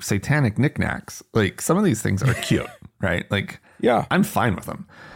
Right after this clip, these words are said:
Speaker 1: Um,
Speaker 2: Well, the Satanic Temple has a, has a few for sale, I
Speaker 1: they
Speaker 2: think.
Speaker 1: do? Well,
Speaker 2: I think you can buy a little, a little Baphomet.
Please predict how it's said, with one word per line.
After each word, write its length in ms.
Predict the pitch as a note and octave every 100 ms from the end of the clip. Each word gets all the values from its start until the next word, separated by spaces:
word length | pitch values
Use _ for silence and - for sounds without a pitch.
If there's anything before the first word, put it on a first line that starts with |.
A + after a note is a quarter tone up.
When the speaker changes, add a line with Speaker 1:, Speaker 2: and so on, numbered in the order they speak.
| - -
Speaker 1:
Um, 760 | - A2+ A2+ A2 G#2+ G#2 G#2 G2
Speaker 2:
Well, 140 | G#3+
the 60 | F#4
Satanic 520 | - E4+ G#3+ A3 D#4+
Temple 360 | E3+ D#3+ D3+ B2
has 220 | A#2+ G#2+
a, 140 | G2+ F#2+ G#2+
has 180 | A2 G2+
a 40 |
few 240 | - G#2
for 140 | F#2 F2+
sale, 320 | - F2 E2
I 60 | E2+
Speaker 1:
they 80 |
Speaker 2:
think. 80 | C3
Speaker 1:
do? 340 | D3+ F#3+ C#4 - _ _ -
Well, 160 | C3
Speaker 2:
I 40 | B2+
think 120 | B2
you 80 | D3+
can 120 | D3+
buy 180 | C3+ C#3
a 100 | C3
little, 360 | C3 A#2+ A#2+
a 40 | A#2
little 240 | A#2+ A2
Baphomet. 640 | G#2 - F#2+ G2+ F#2+ F#2+